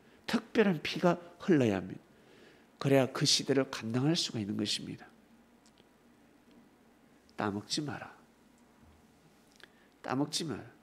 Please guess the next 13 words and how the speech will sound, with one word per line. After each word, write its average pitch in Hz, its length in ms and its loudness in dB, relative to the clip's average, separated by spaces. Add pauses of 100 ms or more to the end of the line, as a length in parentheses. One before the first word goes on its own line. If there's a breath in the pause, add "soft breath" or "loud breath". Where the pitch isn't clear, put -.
(180)
이거는 110 460 0 (520)
누구나 120 360 -2
다 - 100 -14 (160)
알고 120 200 -2
있는 120 180 2
말씀입니다. 98 760 -8 (1120 soft breath)
말씀을 123 400 2
가르치면 139 500 0 (180)
"맞다. 104 480 -2
그거 170 240 -6
생명의 196 460 2
말씀이네. 110 640 0 (500 loud breath)
야, 135 800 -2